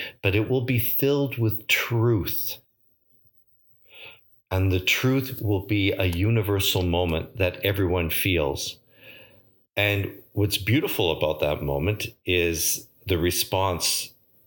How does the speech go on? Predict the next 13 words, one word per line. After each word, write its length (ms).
uh, 320
that 300
others 340
will 120
have 280
that 140
are 360
within 580
the 100
realm 420
or 100
that 300
area 520